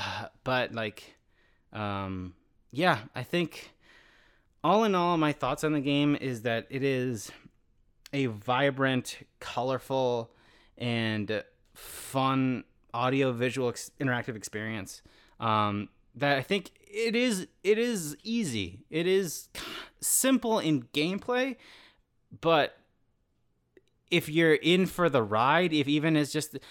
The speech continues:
like, I think it even is, it, it really is even just, just to see it, like, just look at this fucking thing and, like, look at what people can do. Like,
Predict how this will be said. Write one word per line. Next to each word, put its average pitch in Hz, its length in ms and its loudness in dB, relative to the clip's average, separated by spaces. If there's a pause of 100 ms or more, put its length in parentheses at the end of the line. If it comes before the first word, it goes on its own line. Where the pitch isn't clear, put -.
(140)
like, 202 100 -4
I 208 80 0
think 330 220 0
it 254 100 -2
even 233 340 2
is, 185 120 4
it, 202 160 0
it 233 180 2
really 262 300 0
is 208 140 2
even 185 160 4
just, - 320 -4
just 247 200 0
to 139 80 -6
see 165 300 0
it, 113 160 -2
like, 131 160 -6
just - 240 -10 (360)
look 320 280 2
at 139 120 -2
this 104 220 -10
fucking 135 460 -4
thing 196 420 4
and, 123 140 0
like, 120 140 -4
look 233 280 2
at 175 100 4
what 135 200 0
people 208 280 -2
can 131 300 0
do. 147 400 8
Like, 120 320 0